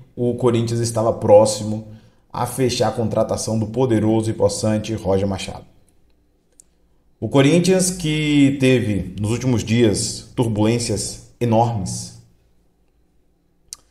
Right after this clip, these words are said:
foi atrás do Tite, que saberia tomaria um não, como ele já havia repetido exaustivamente, foi atrás do Mano Menezes.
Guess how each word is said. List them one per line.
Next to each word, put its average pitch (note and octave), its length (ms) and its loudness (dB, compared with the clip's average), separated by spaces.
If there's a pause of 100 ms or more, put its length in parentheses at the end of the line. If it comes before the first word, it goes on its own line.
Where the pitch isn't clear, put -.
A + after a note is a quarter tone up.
(260)
foi - 680 -2 (360)
atrás A2 480 0
do G2 120 -4
Tite, - 520 -6 (320)
que - 80 -16
saberia A2 540 0
tomaria G#2 380 0
um G#2 80 2
não, - 560 0
como G2 160 -4
ele F2+ 60 -4
já G2+ 120 2
havia G#2 300 0
repetido A#2 760 -2 (360)
exaustivamente, A2+ 1200 2 (560)
foi E3 140 6
atrás D#3 240 2
do C#3 80 -6
Mano E3 160 0
Menezes. C3+ 720 -2